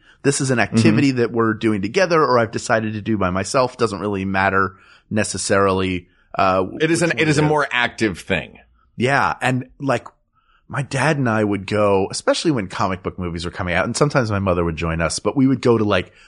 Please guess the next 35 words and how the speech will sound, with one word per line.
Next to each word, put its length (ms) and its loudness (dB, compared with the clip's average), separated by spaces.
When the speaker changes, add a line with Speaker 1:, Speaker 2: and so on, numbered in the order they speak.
Speaker 1:
a 80 -2
midnight 460 -2
showing 420 -2
of 160 -12
Batman 600 -6
in 260 -4
eighty-nine, 640 -2
Speaker 2:
Mm-hmm. 100 -20
Speaker 1:
or 360 4
when 340 -2
Teenage 400 -2
Mutant 220 -4
Ninja 180 -2
Turtles 320 -2
came 240 -4
out, 220 0
we 80 0
went 220 -2
to 120 -2
a 80 0
late 260 -4
showing 360 -2
of 100 -12
that. 320 -2
And 140 -2
there's 120 -2
something 640 -2
about 540 2
being 320 0
in 140 -2
a, 80 -4
in 100 -2
a 100 0
full 440 0
theater 560 -2